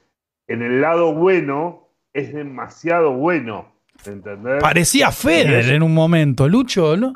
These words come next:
Speaker 1: Y eso es un poco lo que vimos hoy, o sea, eh,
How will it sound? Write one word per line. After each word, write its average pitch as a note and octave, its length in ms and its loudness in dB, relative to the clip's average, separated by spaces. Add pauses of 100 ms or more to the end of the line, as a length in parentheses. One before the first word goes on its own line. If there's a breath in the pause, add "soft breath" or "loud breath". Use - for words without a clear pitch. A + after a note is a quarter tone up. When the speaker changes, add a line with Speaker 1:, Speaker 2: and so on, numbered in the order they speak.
Speaker 1:
Y B2 180 -10
eso E3+ 260 -4
es G#3 120 -10
un C#3+ 140 -10
poco D3+ 280 -2
lo C3 140 -4
que A#2+ 100 -10
vimos C3 420 -6
hoy, D#3 280 2
o G2+ 100 -8
sea, B2 520 -4 (180)
eh, G2 720 -8